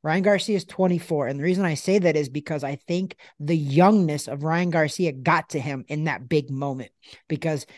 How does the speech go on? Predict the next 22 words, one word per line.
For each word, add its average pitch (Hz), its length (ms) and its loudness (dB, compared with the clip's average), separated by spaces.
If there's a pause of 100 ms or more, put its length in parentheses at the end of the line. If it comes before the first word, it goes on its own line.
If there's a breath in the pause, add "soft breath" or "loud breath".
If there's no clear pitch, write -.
(120 soft breath)
I 160 100 2
think 208 220 2
he 226 140 2
did 190 260 4
hurt 180 420 0
Gar-, 180 240 0 (180)
hurt 170 360 2
Davis 180 360 2
a 151 120 -4
little 170 280 0
bit 160 180 -2
in 170 100 -4
that 165 180 -6
first 170 260 -2
round. 170 300 -4 (140)
He 185 120 0
smelled 175 340 2
a 170 40 0
little 175 160 2
bit 170 140 2
of 139 100 -2
blood 156 420 -2